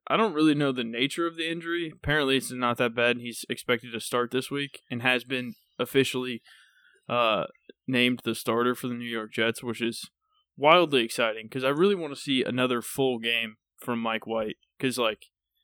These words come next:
if he plays like he did in the Bengals game and in a little bit that we saw in the Colts game for another full game, dude, the Jets might finish this season, like, maybe,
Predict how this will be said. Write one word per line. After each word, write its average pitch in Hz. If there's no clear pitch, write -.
if 135
he 208
plays 175
like 151
he 147
did 139
in 143
the 139
Bengals 135
game 123
and 113
in 113
a 110
little 131
bit 123
that 117
we 117
saw 117
in 123
the 110
Colts 131
game 113
for 131
another 117
full 170
game, 160
dude, 220
the 208
Jets 180
might 254
finish 165
this 131
season, 131
like, 107
maybe, 143